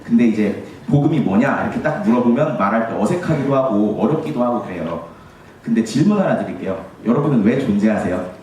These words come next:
되게 뜬금없죠? 여러분 그저 태어나서 존재하세요? 아니면 부모님이 낳아서 그냥 어쩔 수 없이 살아가세요? 히브리서 삼 장 사 절에 보면은 "집마다 지은 이가 있으니 만물을 지으신 이는 하나님이시라."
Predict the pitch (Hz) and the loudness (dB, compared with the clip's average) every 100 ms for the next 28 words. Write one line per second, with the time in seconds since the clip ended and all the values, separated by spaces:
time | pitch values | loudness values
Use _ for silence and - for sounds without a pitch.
0 | - - - - 107 107 120 202 180 120 | -20 -20 -20 -8 0 0 4 4 4 2
1 | 98 92 - - - - 113 170 226 226 | 2 0 -2 -10 -16 -2 0 2 2 2
2 | 247 - 233 214 175 107 107 117 113 110 | 2 4 4 4 2 2 2 4 2 0
3 | 95 92 90 110 117 113 104 90 107 117 | -2 -4 -4 2 4 4 2 0 0 0
4 | 107 101 92 - 120 - 104 95 117 143 | 0 -2 -4 -2 -2 -2 -4 -2 0 2
5 | 107 98 101 - - - - - - - | 0 0 -2 -4 -12 -18 -18 -18 -18 -2
6 | 202 208 180 170 190 185 175 175 185 196 | 2 4 2 0 0 0 0 -2 0 0
7 | 117 110 107 117 127 - - - - 120 | 0 0 0 -2 -4 -10 -16 -20 -8 -2
8 | 135 143 127 - 143 160 143 104 - 113 | 0 0 -2 -2 -2 -2 0 -2 -2 -2
9 | 104 92 117 135 120 - 120 120 104 104 | 0 2 2 2 0 0 0 2 0 0
10 | 143 - - - 180 185 156 117 - 110 | -2 -6 -14 -10 -4 -2 -2 -4 -4 -6
11 | - | -6